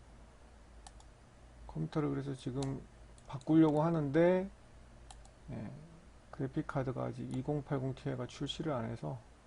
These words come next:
자, 이렇게 하고 완전히 줄여볼까, 이렇게? 예. 이렇게 해보도록 하겠습니다. 그리고 나서 겹치게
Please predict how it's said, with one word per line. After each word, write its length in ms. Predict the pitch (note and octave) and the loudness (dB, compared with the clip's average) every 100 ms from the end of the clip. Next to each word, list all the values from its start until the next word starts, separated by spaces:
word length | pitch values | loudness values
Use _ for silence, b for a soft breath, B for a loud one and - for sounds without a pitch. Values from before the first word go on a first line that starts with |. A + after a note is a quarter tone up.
| - - - - - - - - - - - - - - - - - - - - - - - - - - | -20 -20 -20 -20 -20 -20 -20 -20 -20 -20 -20 -20 -20 -20 -20 -20 -20 -20 -20 -20 -20 -20 -20 -20 -18 -20
자, 80 | - - D3 | -18 -14 -10
이렇게 380 | C3 C3 - C3+ | -10 -12 -10 -6
하고 1160 | A#2+ A#2+ D3+ D3+ D#3+ E3 E3 E3+ E3 E3 E3+ E3 - - - - - - - - - - - - - - | -6 -6 -6 -4 -2 -2 -2 -4 -4 -4 -6 -10 -14 -20 -20 -20 -20 -20 -20 -20 -18 -18 -18 -20 -16 -4
완전히 380 | B2 A#2+ D#3+ F3 | -2 0 2 0
줄여볼까, 480 | - B2 A2 - | -2 -6 -6 -6
이렇게? 380 | A#2+ A#2 - D#3 F3+ - - - - - | -6 -6 -10 -10 -12 -16 -20 -20 -20 -10
예. 140 | B2 A2+ - - - - - - - B B B B - - | -8 -8 -12 -20 -20 -20 -20 -20 -20 B B B B -20 -8
이렇게 520 | D3+ D#3 - - F3+ E3+ | 0 0 0 2 4 4
해보도록 440 | C#3+ C3 C3 B2 | 2 -2 -2 -2
하겠습니다. 500 | C3 B2+ - A2 G#2+ - - - | -2 -4 -6 -10 -10 -16 -18 -14
그리고 220 | - B2+ C3 | -6 -4 -2
나서 240 | B2 B2 | -2 -4
겹치게 640 | - - - - B2+ A#2 | -6 -8 -6 -4 -2 -2